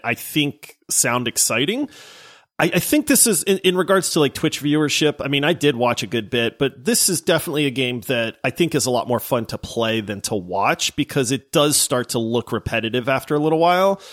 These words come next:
But when you're in the game and you're rushing to try to bank your money and people are pushing you, you know, or you get that, that clutch res off so your team doesn't lose half of their money,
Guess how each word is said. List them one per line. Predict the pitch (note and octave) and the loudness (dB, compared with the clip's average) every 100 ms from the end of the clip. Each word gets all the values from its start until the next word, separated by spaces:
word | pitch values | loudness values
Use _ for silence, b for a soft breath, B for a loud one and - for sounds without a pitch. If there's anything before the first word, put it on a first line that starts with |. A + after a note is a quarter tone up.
| B B | B B
But | F3+ | 0
when | E3 F3+ | 4 4
you're | E3+ E3 | 4 2
in | G3+ G#3 | 2 2
the | |
game | D3+ D#3+ D#3+ D3+ | 4 4 4 2
and | C3 | 0
you're | B2+ | -2
rushing | A#2+ C#3+ D3+ - C#3+ | -2 0 0 0 0
to | - | -2
try | - C3+ | 0 0
to | |
bank | A#2 C3 C3 - | 2 0 0 0
your | B2 | 0
money | B2+ B2 | 0 0
and | A#2 | -4
people | - D3+ C#3 | -6 -4 -2
are | A#2 - _ _ | -4 -8 _ _
pushing | - D#3+ C#3+ C3 | 0 2 2 0
you, | A#2+ A2+ G#2+ G2+ - | -2 -2 -4 -6 -4
you | C3+ | -2
know, | B2 A#2 A#2 | 0 0 0
or | C#3 C3+ C3 B2+ B B - | 2 4 6 2 B B 0
you | C#3+ | 4
get | E3 E3 | 4 6
that, | C#3+ B2+ - _ _ _ _ | 4 2 -4 _ _ _ _
that | D3 D3 - - - | 2 2 2 -10 -2
clutch | F3+ E3 - | 4 4 4
res | D3+ D#3+ | 4 4
off | C#3 C3 | 4 2
so | - | 0
your | C3+ | -4
team | A#2+ D#3+ | -2 0
doesn't | C3+ A#2+ | 0 0
lose | C3 C3 | 0 0
half | - B2 C#3+ | 0 0 0
of | |
their | B2 | -2
money, | A#2 A#2+ A2 G2 | 0 -2 -2 -8